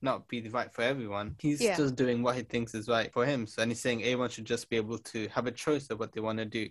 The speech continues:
Speaker 1: That's kind of what his perception of everything is.
Speaker 2: They escalated that within seconds, and if they could have explained that a bit better, at least for me, it was things were going fine, and then shit hit the fan right away. I mean, he's sad about it, but we don't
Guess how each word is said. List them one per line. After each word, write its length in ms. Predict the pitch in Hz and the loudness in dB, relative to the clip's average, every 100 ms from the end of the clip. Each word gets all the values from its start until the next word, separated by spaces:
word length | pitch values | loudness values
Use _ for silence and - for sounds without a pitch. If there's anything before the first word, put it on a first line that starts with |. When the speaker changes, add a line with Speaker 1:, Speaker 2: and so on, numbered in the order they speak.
| - | 0
Speaker 1:
That's 180 | 139 - | 0 0
kind 280 | 139 123 | 0 0
of 120 | 110 107 | 0 -2
what 180 | 117 - | -6 -6
his 520 | - 117 - - - | -6 -4 -4 -8 -8
perception 500 | 131 - 120 - 120 | -10 -2 -2 -2 -6
of 100 | 107 | -2
everything 360 | 110 101 113 104 | -4 -4 -6 -6
is. 140 | - | -2
Speaker 2:
They 220 | 214 269 - | 0 2 2
escalated 680 | 202 - 226 214 208 202 | 0 -2 -2 0 0 -2
that 220 | 185 180 - | -2 -2 -2
within 640 | 185 185 185 180 180 - | -6 -4 -2 0 -2 -4
seconds, 500 | - 196 180 - 285 | -2 0 0 2 4
and 80 | 247 | 4
if 160 | 196 - | 2 0
they 140 | 196 | -2
could 200 | 190 208 208 | 0 -2 2
have 100 | 247 | 2
explained 400 | 247 - 185 185 | 2 0 6 6
that 160 | 180 - | 4 0
a 60 | 175 | -2
bit 260 | 175 165 | 0 0
better, 400 | - 165 175 220 269 | 0 0 2 0 -2
at 80 | 233 | -2
least 180 | 240 | -2
for 100 | - | 0
me, 360 | 196 175 196 254 | 0 0 0 -2
it 60 | 196 | -2
was 160 | 185 | 0
things 260 | - 220 214 | 8 8 8
were 60 | 208 | 6
going 240 | 208 196 | 8 6
fine, 360 | 170 165 214 240 | 2 0 0 0
and 200 | 180 175 | 2 2
then 240 | 175 175 185 | 2 -2 -4
shit 300 | - - 185 | -4 2 4
hit 140 | 175 | 4
the 80 | 175 | 4
fan 240 | 160 170 | 0 2
right 240 | 170 165 165 | 2 2 2
away. 240 | 165 208 247 | -2 2 10
I 40 | |
mean, 120 | 240 226 | 10 12
he's 200 | 240 - | 8 8
sad 260 | 226 220 | 6 6
about 240 | 214 202 180 | 6 2 2
it, 60 | |
but 240 | 185 - 190 | 2 0 -2
we 120 | 214 220 | -6 0
don't 300 | 214 208 | 2 2